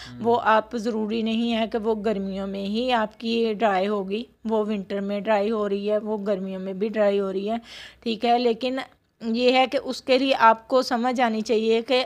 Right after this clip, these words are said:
Speaker 2: आपके अंदर किस चीज़ की कमी हो रही है,
Speaker 1: हम्म।
Speaker 2: आप उस कमी को पहले पूरा करें, ठीक है। सबसे पहले फूड और उसके बाद आपके, अ, जो स्किन केयर, ठीक है। उसमें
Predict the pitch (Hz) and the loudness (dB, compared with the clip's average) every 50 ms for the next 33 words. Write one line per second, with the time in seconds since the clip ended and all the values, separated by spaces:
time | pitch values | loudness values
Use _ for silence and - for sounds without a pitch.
0 | - - 214 214 214 - 320 - - - 247 233 - 214 220 214 208 233 233 233 | 0 2 4 4 4 4 2 -2 -4 -4 -4 -2 -2 -2 -4 -2 -2 -2 -2 -4
1 | 262 254 240 - - 247 240 - - - 254 - 262 226 208 208 214 226 226 196 | -6 -8 -8 -8 -8 -8 -8 -8 -10 -12 -6 -2 0 0 0 0 0 0 0 0
2 | 170 165 - - - - - - _ _ 127 127 127 180 202 208 233 247 226 - | -2 -4 -6 -8 -10 -12 -12 -14 _ _ -18 -4 0 0 0 0 -2 -6 -10 -4
3 | - 247 233 233 233 240 233 247 220 226 214 208 208 214 208 208 196 170 170 - | -2 0 0 2 0 0 0 0 2 2 0 0 -2 -4 -4 -4 -4 -4 -4 -8
4 | - - - - - - _ _ _ - 226 214 220 - 262 262 262 - - - | -10 -14 -16 -16 -16 -20 _ _ _ -10 -10 -4 0 0 0 0 -2 -8 -16 -20
5 | - - - - - 254 240 - 277 254 254 - 247 233 262 269 262 - 254 226 | -20 -20 -8 -2 0 0 0 0 -2 -2 0 0 0 0 0 -2 -2 -2 0 0
6 | 220 226 214 226 - _ _ _ _ _ _ - 240 247 247 - - 277 - - | 2 0 0 -4 -10 _ _ _ _ _ _ 2 2 2 2 0 -6 -10 -8 -4
7 | - 269 247 214 220 214 202 214 208 - - 208 202 196 - - - 240 240 254 | -2 -2 0 2 4 4 4 4 2 -2 -2 -2 -2 -2 -4 -6 -4 -4 -4 -4
8 | 269 - _ _ _ _ _ - 226 220 214 214 214 214 185 214 214 214 - - | -6 -10 _ _ _ _ _ -4 -2 -2 0 0 -2 -2 -2 -2 -4 -4 -4 -4
9 | 277 254 240 240 233 - 214 180 165 165 165 - _ _ _ _ _ _ - 226 | -4 -2 -2 -2 -2 0 0 0 0 -2 -6 -12 _ _ _ _ _ _ -10 -10
10 | 208 208 - 247 247 240 - - - - - - - - _ _ _ - 247 - | -10 -6 -6 -6 -6 -6 -10 -16 -18 -18 -20 -20 -20 -20 _ _ _ -10 -10 -8
11 | - 269 269 269 262 | -4 -2 -2 -2 -2